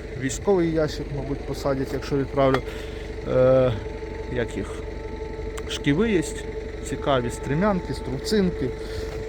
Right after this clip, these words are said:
Потім попався ось отакий, е, як його, гідроциліндр з якогось трактора. Ну, треба, давайте домовимось по ціні.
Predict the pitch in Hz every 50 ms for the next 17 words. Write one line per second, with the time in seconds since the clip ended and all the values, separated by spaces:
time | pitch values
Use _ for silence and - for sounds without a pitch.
0 | - - - - - - - - - - - - - - - - - 175 170 -
1 | 165 160 147 165 185 185 233 226 202 - - 202 196 160 - 202 185 196 185 -
2 | - 208 208 196 170 - - 180 170 165 156 135 - - - 104 123 131 143 147
3 | 131 - - 123 117 107 117 110 101 - - - - - - - - - - -
4 | - - 135 135 135 127 135 139 135 - 170 180 208 185 175 - 131 110 95 80
5 | - - - - - - - - - - - - - - - - - - - -
6 | - - 113 113 120 - - 139 127 117 - - 139 127 120 - - 120 110 107
7 | 110 110 - 165 - - - - - - - - - - - 151 - - - -
8 | - - - - - - 214 214 208 190 151 - - - - - - - - -
9 | - 113 127 139 139 123 113 104 110 113 117 113 107 - 95 95 104 123 131 127
10 | 120 113 110 107 110 104 104 - - - 113 - - 143 156 175 175